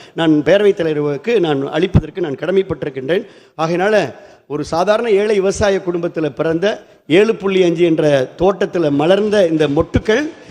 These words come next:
இன்றைக்கு மலர்களாக மலர்ந்து நாடெங்கும் நறுமணம் வீசிருக்கிறார்கள்.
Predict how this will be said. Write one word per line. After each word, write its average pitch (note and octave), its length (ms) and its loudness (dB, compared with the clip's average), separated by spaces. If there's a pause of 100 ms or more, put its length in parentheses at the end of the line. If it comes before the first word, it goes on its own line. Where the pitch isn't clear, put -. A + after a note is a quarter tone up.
(160)
இன்றைக்கு B3 500 0
மலர்களாக B3 800 0
மலர்ந்து B3+ 560 0
நாடெங்கும் A3+ 500 -2
நறுமணம் A#3+ 440 0
வீசிருக்கிறார்கள். F#3 720 -2